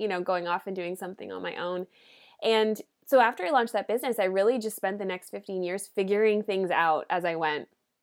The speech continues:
And there's a lot of, um, there's a lot of magic to that. Like, there's a lot of things that come along with that where you're getting to do work that's really different and interesting and exciting.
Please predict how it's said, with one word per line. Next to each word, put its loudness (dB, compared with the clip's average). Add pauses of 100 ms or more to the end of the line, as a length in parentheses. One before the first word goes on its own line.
(440)
And 2
there's 2
a 6
lot 6
of, 2 (100)
um, -2 (360)
there's 0
a 2
lot 6
of -2
magic 2
to -6
that. -2
Like, 0
there's 0
a 4
lot 6
of 0
things -4
that -4
come -6
along -2
with -6
that -2
where -2 (400)
you're 4
getting 4
to -4
do 2
work 2
that's -6
really 0
different -4
and -6
interesting -4
and -4
exciting. -2